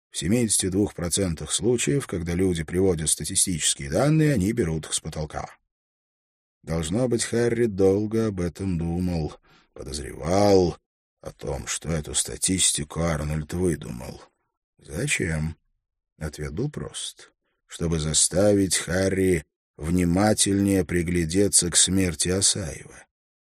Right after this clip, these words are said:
потому что Арнольд что-то знал, но не мог прямо сказать, что именно и как к нему попала эта информация, потому что это раскрыло бы его самого.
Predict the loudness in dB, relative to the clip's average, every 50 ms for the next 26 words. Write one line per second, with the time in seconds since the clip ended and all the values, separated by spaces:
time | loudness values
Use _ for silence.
0 | _ _ 4 6 8 8 8 6 4 2 4 6 8 8 8 8 8 6 6 4
1 | 4 2 4 4 4 2 6 6 6 6 6 4 4 6 6 8 8 6 6 6
2 | 4 4 4 4 4 6 6 6 6 4 2 2 2 4 6 8 8 6 6 4
3 | 4 4 4 4 4 4 6 6 6 6 6 4 2 0 2 4 6 6 6 6
4 | 6 6 6 6 6 6 6 6 6 6 4 2 2 4 4 4 4 0 -8 -4
5 | 0 2 4 4 4 4 2 2 0 -2 -2 -2 0 0 2 2 2 2 0 0
6 | -2 -2 -2 -2 -2 -4 -4 -4 -2 -2 -4 -4 -4 -4 -4 -4 -6 -12 -18 -20
7 | -20 _ _ _ _ _ _ _ _ -4 0 2 2 4 4 2 2 4 6 6
8 | 6 6 6 6 6 6 6 4 2 2 4 4 6 6 6 6 6 6 4 4
9 | 4 4 2 2 0 -2 -2 -2 -2 -2 0 0 0 2 2 2 4 4 6 6
10 | 6 4 2 -4